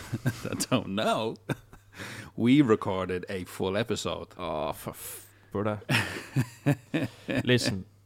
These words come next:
Speaker 2: we recorded a full episode.
Speaker 1: Tell them what happened.
Speaker 2: This is what happened. So, we were getting our shit off, yeah?
Speaker 1: <laughs>
Speaker 2: We were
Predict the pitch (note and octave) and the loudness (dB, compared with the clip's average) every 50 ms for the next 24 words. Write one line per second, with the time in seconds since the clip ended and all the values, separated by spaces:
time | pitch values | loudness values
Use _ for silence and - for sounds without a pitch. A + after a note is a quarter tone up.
0 | - - - - - - - - - - A2 F#2+ G2 - - A2 G#2+ G#2+ G#2+ G2+ | -20 -20 -20 -20 -18 -18 -16 -12 -4 -4 -2 -2 -2 0 2 4 4 4 4 2
1 | F#2+ - - - A2+ A#2 A#2 G#2+ - - - - - F2 G2 G#2 - - - - | -2 -4 -2 2 4 4 4 4 2 -2 -6 -6 -2 -2 -2 -4 -4 -10 -20 -20
2 | - _ - - - G#2 - - - C3+ A#2+ A#2+ A#2+ A2+ G2 G2 F2+ - - D#2+ | -20 _ -20 -14 -14 -14 -6 0 2 4 4 6 4 4 4 2 0 -4 -6 -14
3 | - - - - - - - - - - - - - D3 C3 B2 A#2+ A#2+ A2+ A#2 | -14 -16 -20 -18 -18 -18 -18 -18 -20 -16 -6 2 2 2 4 6 4 4 6 6
4 | G#2+ G2+ - F#2 F#2+ - - - - - - - - - - C3 A2 F2 E2 - | 2 2 0 -6 -14 -14 -20 -20 -10 -6 -2 -2 2 4 4 4 4 2 0 -4
5 | - - _ _ - - A2 A2 B2 B2+ B2 B2 A#2 - - B2+ B2 - - B2 | -16 -20 _ _ -18 -8 0 4 6 6 8 6 4 4 4 2 2 2 2 0
6 | - A2+ G#2 G2+ - - - - - - B2 A#2+ - - A#2 G2 F#2 - - - | 0 0 0 2 2 2 2 2 4 2 2 2 2 2 2 2 2 -2 -10 -12
7 | - - - - - - G#2 G#2 A2+ A2+ - - - - - - - D3+ - A#2+ | -12 -12 -12 -8 -4 0 4 4 4 4 4 0 -8 -12 -4 0 0 2 4 6
8 | B2 B2 B2 A#2+ A2+ A#2 A#2 A2 G#2+ G#2+ G2 | 8 8 8 8 8 6 6 6 4 2 0